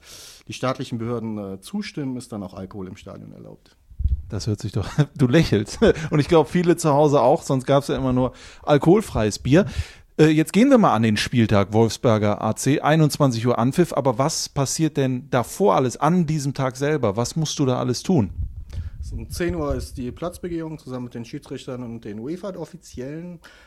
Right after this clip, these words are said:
Speaker 1: Dann treffen wir uns um zehn Uhr dreißig mit der uefa und dem Gastverein zum, zur Organisationsbesprechung, wo noch, wo noch mal alles Wichtige durchbesprochen wird.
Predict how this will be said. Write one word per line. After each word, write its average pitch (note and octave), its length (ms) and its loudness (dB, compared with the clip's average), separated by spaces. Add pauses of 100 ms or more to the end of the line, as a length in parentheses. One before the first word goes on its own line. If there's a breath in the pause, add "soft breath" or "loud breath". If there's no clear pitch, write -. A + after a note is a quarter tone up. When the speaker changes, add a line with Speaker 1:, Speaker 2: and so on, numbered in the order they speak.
(120)
Speaker 1:
Dann A#2+ 160 -10
treffen B2+ 260 -10
wir A#2 120 -6
uns A#2+ 160 -10
um A#2 100 -8
zehn C3+ 240 -6
Uhr B2 120 -4
dreißig B2+ 580 -8
mit B2 160 -8
der A2 180 -6
uefa B2 640 -10
und A2+ 260 -14
dem A2 220 -10
Gastverein A2 680 -10
zum, G#2 480 -12
zur G#2 220 -14
Organisationsbesprechung, C#3+ 1300 -8
wo A2 160 -6
noch, A2 400 -12
wo G#2+ 60 -16
noch G#2+ 120 -18
mal G#2 140 -10
alles A2 240 -12
Wichtige A#2 260 -12
durchbesprochen C#3 720 -10
wird. B2+ 180 -10